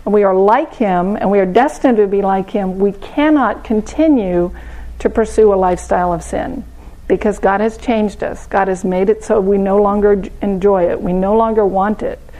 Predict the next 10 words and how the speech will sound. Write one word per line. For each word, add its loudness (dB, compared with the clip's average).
Um, 0
Paul 4
makes 0
the 4
exact 0
same 2
arguments 0
in -2
Romans 2
six. -2